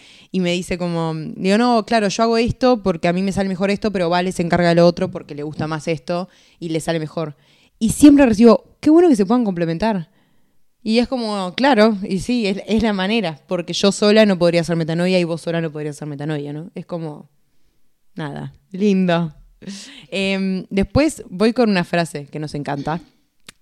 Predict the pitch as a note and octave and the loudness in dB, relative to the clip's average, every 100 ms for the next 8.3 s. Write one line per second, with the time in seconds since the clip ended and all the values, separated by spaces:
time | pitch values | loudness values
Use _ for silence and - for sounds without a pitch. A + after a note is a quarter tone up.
0 | _ F3+ D#3+ F3+ - F3 E3+ D3+ D#3+ D3+ | _ 0 0 -4 0 0 0 -2 -4 -4
1 | D3 F3 A#3 - - - _ G3 G#3 - | -6 -6 -6 -10 -20 -20 _ -4 -4 -6
2 | _ - A3+ A#3 A#3+ C4+ E4 E4+ C4+ G3 | _ 0 2 4 2 2 4 4 4 2
3 | F#3 F3 F#3 A3 - F#3+ F#3 - F#3 - | 2 4 6 4 2 -2 -2 -2 -4 2
4 | C4+ C4 F#3+ F3 F#3 F#3 F#3+ E3 D#3 D#3 | 2 2 0 -2 -4 0 0 0 -2 -4
5 | E3 F#3 E3+ D#3 - E3+ - F3+ D#3+ D3+ | -4 -6 -4 -6 -8 -12 -4 -2 0 -2
6 | D3 F3 F3+ - G3+ F#3+ F#3 - D#3+ D3+ | 0 -4 -4 -6 -4 -4 -6 -8 -6 -6
7 | D#3 E3 F#3+ G3+ A#3 - - D3+ D#3 - | -6 -4 -2 -2 -4 -8 -10 -6 -6 -2
8 | C4+ B3+ C4+ | 2 4 2